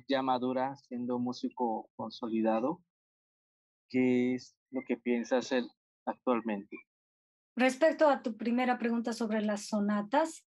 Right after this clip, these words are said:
Speaker 2: las sonatas han empezado a ser compuestas en la década de los noventas y la última, la sexta, ha sido revisada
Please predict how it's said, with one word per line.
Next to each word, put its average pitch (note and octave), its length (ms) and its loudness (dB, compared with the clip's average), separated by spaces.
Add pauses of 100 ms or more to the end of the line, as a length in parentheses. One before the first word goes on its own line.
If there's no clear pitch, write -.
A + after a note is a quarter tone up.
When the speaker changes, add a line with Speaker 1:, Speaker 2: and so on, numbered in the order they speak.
(160)
Speaker 2:
las A3+ 200 0
sonatas C4 480 2
han B3 160 2
empezado A#3 400 -2
a A3 80 0
ser A#3 200 -4
compuestas A3+ 1000 -2
en G#3 220 0
la G#3 160 0
década A3 500 -2
de G3+ 140 -4
los G3 300 -6
noventas A3+ 800 0 (800)
y A#3+ 180 4
la A#3 200 6
última, C4+ 600 2
la G3 220 -4
sexta, C#4 760 0 (760)
ha A#3 100 4
sido A3+ 640 0 (220)
revisada A#3+ 800 2